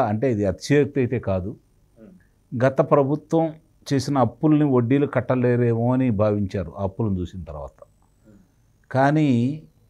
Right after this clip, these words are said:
ప్రతి శుక్రవారం నాడు రిజర్వ్ బ్యాంక్ దగ్గర ఇండెంట్ పెట్టి, బాండ్స్ అమ్ముకొని, అప్పులు తీసుకొచ్చేసి ప్రతి వారం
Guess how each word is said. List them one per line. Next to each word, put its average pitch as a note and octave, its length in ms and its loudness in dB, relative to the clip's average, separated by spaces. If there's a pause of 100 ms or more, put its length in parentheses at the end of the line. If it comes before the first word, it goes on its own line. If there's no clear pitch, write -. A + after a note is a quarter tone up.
(200)
ప్రతి B2 220 0
శుక్రవారం C#3+ 680 4
నాడు C3 500 2
రిజర్వ్ A#2 340 0
బ్యాంక్ A#2 240 2
దగ్గర G#2+ 200 0
ఇండెంట్ G#2 380 0
పెట్టి, F#2 340 -8 (880)
బాండ్స్ A#2 380 0
అమ్ముకొని, G2+ 600 -2 (420)
అప్పులు A#2+ 300 -4
తీసుకొచ్చేసి G2+ 580 -6
ప్రతి A2+ 280 -8
వారం A2 640 0